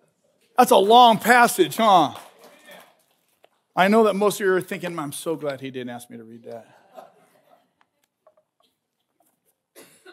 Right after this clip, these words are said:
It's been two thousand years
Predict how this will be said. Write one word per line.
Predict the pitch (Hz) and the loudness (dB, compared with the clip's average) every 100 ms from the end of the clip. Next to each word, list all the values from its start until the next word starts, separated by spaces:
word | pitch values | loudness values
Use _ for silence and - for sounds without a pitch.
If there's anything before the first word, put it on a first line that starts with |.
| - - - _ _ _ _ _ _ _ | -20 -20 -20 _ _ _ _ _ _ _
It's | _ - | _ -14
been | 156 | -14
two | 135 214 | -8 -4
thousand | 196 190 165 175 | 0 0 -2 -10
years | 180 170 143 131 | -8 -8 -8 -14